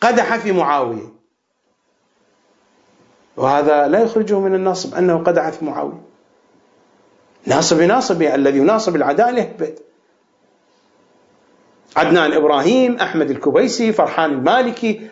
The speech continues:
هؤلاء يقولون كلامًا فيه شيء من الإنصاف، لكن هؤلاء ليسوا بشيعة. وهناك أعداد كثيرة في التاريخ مثل هؤلاء يقال عنهم شيعة.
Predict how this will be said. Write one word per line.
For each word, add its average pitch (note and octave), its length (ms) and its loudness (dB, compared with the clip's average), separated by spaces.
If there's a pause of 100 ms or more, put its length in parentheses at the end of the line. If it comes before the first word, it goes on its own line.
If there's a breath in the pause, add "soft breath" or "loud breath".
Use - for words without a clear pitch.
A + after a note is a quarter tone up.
(100)
هؤلاء F3 800 0 (1200)
يقولون F4 560 4
كلامًا A3+ 760 -2 (420)
فيه E4+ 320 4
شيء C#4 280 0
من A#3 160 0
الإنصاف، D#3 560 -4
لكن D3+ 280 -2
هؤلاء C#3 280 0
ليسوا A3+ 280 0
بشيعة. A3+ 420 -4 (3250)
وهناك D4 420 4
أعداد D#4+ 420 2
كثيرة F4+ 400 2
في D#4+ 60 0
التاريخ D4 460 0
مثل A#3+ 220 0
هؤلاء G3 480 0
يقال G3 260 0
عنهم F#3 240 -2
شيعة. - 340 -10